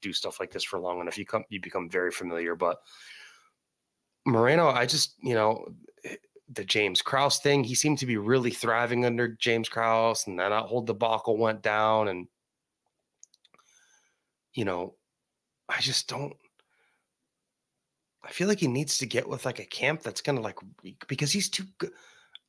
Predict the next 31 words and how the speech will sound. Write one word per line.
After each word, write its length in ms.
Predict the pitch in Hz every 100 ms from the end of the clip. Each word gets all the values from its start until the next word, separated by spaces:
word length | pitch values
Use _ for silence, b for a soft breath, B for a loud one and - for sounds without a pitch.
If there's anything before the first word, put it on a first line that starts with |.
| _ _ _ -
I 100 | 190
still 240 | - 269
think 340 | 247 247 240 240
Brandon 280 | 220 226 214
Moreno 240 | 220 226
is 80 | 196
probably, 280 | - 190 214
like, 180 | 202
the 80 | 185
best 300 | 160 185 -
flyweight 340 | 175 185 185 185
on 100 | 175
the 80 |
planet, 420 | 170 - 185 147 - _ 117
and 120 | 143
I 40 |
think 200 | 156 180
he's 140 | 165 151
just 200 | 156 -
too 140 | 170
good 460 | 135 131 170 - B B B -
to 100 | -
be 80 | 127
fighting 400 | - 123 151 143
the 80 | 120
way 140 | 127
he 120 | 117 117
fought 400 | - 135 131 -
this 140 | -
past 280 | - 98 -
Saturday. 420 | 101 90 87